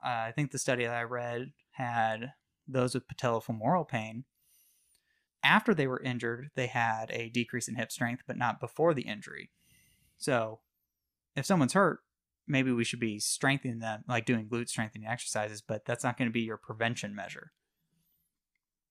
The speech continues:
I think what we really need to focus, and it kinda goes back to the gait retraining, but you don't have to do this as intense, is we need to use our motor learning techniques to teach these patients to move differently. And I know I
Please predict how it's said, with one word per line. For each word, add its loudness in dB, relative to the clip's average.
I 6
think 2
what 2
we -6
really 2
need 2
to 0
focus, 0
and -2
it -4
kinda -2
goes -2
back -6
to -10
the -10
gait -2
retraining, -8
but -6
you -6
don't 0
have -10
to -16
do -4
this -6
as -6
intense, -4
is -12
we 4
need 6
to 2
use 2
our 8
motor 4
learning 0
techniques -6
to -6
teach -4
these -6
patients -2
to -2
move 2
differently. -6
And 0
I 2
know 4
I 4